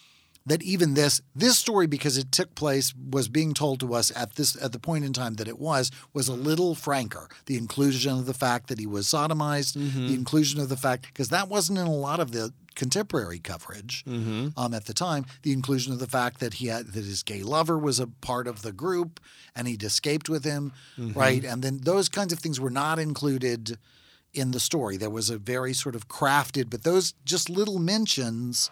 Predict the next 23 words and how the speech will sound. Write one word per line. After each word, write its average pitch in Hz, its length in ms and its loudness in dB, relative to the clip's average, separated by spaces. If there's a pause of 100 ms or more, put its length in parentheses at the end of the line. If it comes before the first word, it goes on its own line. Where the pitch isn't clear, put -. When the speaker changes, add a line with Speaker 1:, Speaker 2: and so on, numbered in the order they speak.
(120)
Speaker 2:
Mm-hmm. 113 240 -6
Speaker 1:
kind 202 280 2
of 170 100 -2
tipped 180 240 -2
me 156 100 -4
off 143 240 0
that, 131 180 -4 (400)
yeah, 214 440 0
I 180 100 0
think 196 280 -6
we're 185 100 0
not 139 500 0
getting 113 400 -2
the 107 120 -8
whole 107 300 -6
story 117 520 -4
here. 87 500 -10
I, 151 220 2
I 151 100 2 (400)
thought 170 300 2
that 147 160 2
it 135 260 -8
was, 127 260 4